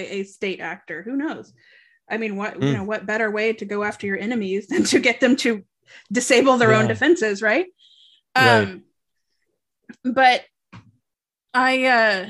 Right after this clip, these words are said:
Speaker 1: but yeah, so, you know, I think that stuff is powerful, and I'm still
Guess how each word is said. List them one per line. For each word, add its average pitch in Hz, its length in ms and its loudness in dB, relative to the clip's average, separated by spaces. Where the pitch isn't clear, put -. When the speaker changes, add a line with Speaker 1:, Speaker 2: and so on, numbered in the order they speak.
Speaker 1:
but 294 100 2
yeah, 359 220 4
so, 285 240 2
you 269 120 -2
know, 285 120 0
I 269 80 2
think 277 300 -4
that 320 120 2
stuff 403 160 -2
is 359 80 0
powerful, 277 640 -2
and 247 420 -4
I'm 262 200 4
still 392 340 0